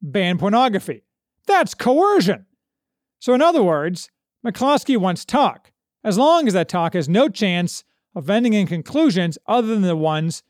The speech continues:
he has already mandated as the only acceptable ones for society. That's just dishonest. But that's this book. We reach the nadir of McCloskey's hate and stupidity in the single sentence devoted to Deneen.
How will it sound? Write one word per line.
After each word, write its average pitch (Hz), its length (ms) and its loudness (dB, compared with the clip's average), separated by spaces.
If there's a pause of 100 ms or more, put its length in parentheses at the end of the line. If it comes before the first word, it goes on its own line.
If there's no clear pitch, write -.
(280)
he - 80 -6
has 196 140 0
already 254 440 0
mandated 160 580 -2
as 170 160 -4
the 190 100 -4
only 233 340 0
acceptable 185 640 -4
ones 143 260 -8
for - 60 -20
society. 196 600 -2 (840)
That's 294 260 0
just - 220 -6
dishonest. 220 680 -2 (460)
But 113 120 -14 (160)
that's 139 280 -6
this 170 200 -6
book. 147 380 -12 (1900)
We 226 140 2
reach 330 380 2
the 302 100 0
nadir 175 680 0
of 131 100 -8
McCloskey's 208 720 -4
hate 240 400 -4
and 190 140 -6
stupidity 180 640 -4
in 170 80 -6
the 160 80 -6
single 285 520 -2
sentence 180 460 -4
devoted 156 500 -4
to 156 80 -16
Deneen. 143 440 -6